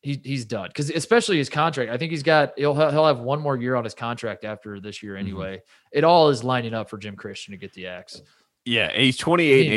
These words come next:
Speaker 2: eighty-five in A C C play. He is the ultimate version of a good guy 'cause people like Jim Christian. You know, you've had people
Speaker 1: Yeah.
Speaker 2: say nice things about him. That's the whole point of a good guy. It's a coach that's obviously on the way out,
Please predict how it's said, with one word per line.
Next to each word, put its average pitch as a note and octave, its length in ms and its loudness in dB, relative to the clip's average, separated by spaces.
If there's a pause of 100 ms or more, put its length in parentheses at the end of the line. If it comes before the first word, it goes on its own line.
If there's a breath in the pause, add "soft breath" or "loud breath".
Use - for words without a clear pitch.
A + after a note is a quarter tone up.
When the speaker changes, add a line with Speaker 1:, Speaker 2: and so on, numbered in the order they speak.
Speaker 2:
eighty-five A2+ 340 4
in G2+ 60 -4
A G2 100 -2
C G#2 120 -8
C G2 200 -4
play. F2 420 0
He G#2 240 0
is G2+ 280 0
the G#2 160 0
ultimate A#2 400 0
version G2 280 0
of F#2 80 -2
a F2+ 60 -4
good F2 180 -4
guy F#2 180 2
'cause G#2 200 -2
people C#3+ 280 2
like B2 220 4
Jim F2+ 200 -2
Christian. F#2 360 -4
You G2+ 80 -4
know, G2 120 -2
you've G2+ 140 -2
had A2+ 200 4
people B2 180 0
Speaker 1:
Yeah. A#2 80 2
Speaker 2:
say G2+ 220 0
nice F2 260 0
things F#2 260 -6
about F2+ 200 2
him. F#2 60 -2
That's G#2+ 120 -2
the G2+ 140 0
whole G#2 160 0
point G2 240 -4
of E2 60 -8
a F2 40 -6
good F2+ 180 -6
guy. D#2+ 200 -4
It's D#2+ 100 -8
a G2+ 60 -10
coach A2+ 320 -4
that's G2+ 280 -8
obviously C3 440 2
on G#2+ 80 -2
the F#2+ 100 -2
way F2+ 240 -2
out, E2 260 0